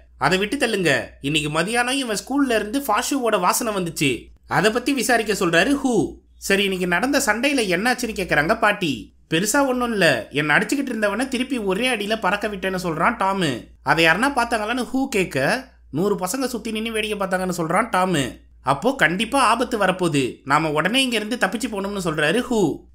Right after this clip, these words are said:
"யார் யா நீ? எதுக்காக இங்க இருந்து தப்பிச்சு போகணும்னு சொல்றேன்னு?" கேக்குறான் டாமு. "நான் பன்னெண்டு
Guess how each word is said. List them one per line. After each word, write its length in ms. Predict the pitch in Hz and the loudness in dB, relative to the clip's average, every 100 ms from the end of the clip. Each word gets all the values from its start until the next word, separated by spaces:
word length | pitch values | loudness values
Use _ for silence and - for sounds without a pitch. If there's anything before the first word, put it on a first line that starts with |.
| - | -4
"யார் 360 | 143 170 294 277 | 2 4 4 4
யா 160 | 180 | 2
நீ? 360 | 143 143 147 - | 2 -2 -8 -8
எதுக்காக 480 | 131 190 285 285 254 | -2 0 2 0 0
இங்க 180 | 208 190 | -2 -2
இருந்து 200 | 190 214 | -4 -2
தப்பிச்சு 280 | 175 240 254 | -2 -2 -4
போகணும்னு 360 | 208 180 180 180 | -4 -4 -2 -2
சொல்றேன்னு?" 300 | 165 170 175 | 0 0 0
கேக்குறான் 400 | 160 147 170 247 | -2 0 0 2
டாமு. 480 | 208 202 165 123 - - - | 2 2 0 -2 -6 -20 -8
"நான் 280 | 135 147 139 | 4 4 4
பன்னெண்டு 460 | 151 165 214 208 | 2 4 2 2